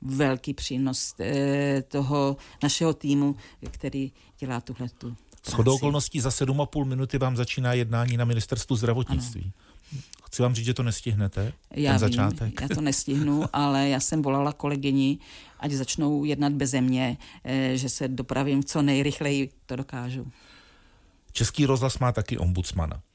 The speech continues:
Speaker 2: Eh, nemocnice mají své ombudsmany. Bankovní domy občas mají své
Speaker 1: Hmm.
Speaker 2: ombudsmany. Scházíte se někdy?
Speaker 1: Ne, nescházíme. Eh, pouze se, eh, se scházela v minulosti s policejním, eh, eh,
Speaker 2: Ombudsmanem.
Speaker 1: ombudsmankou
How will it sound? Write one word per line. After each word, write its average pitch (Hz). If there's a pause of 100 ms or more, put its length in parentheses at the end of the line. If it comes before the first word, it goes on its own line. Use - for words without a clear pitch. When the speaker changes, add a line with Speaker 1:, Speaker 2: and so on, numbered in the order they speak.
(220)
Speaker 2:
Eh, 82 (260)
nemocnice 110 (220)
mají 78
své 87
ombudsmany. 85 (720)
Bankovní 104
domy 92 (180)
občas -
mají 82
své 285
Speaker 1:
Hmm. 71
Speaker 2:
ombudsmany. 85 (160)
Scházíte 80
se -
někdy? 139 (720)
Speaker 1:
Ne, 151
nescházíme. 156 (440)
Eh, 156 (480)
pouze 160
se, 165
eh, 156
se -
scházela 151
v 151
minulosti 151
s -
policejním, 160
eh, -
eh, 151
Speaker 2:
Ombudsmanem. -
Speaker 1:
ombudsmankou 147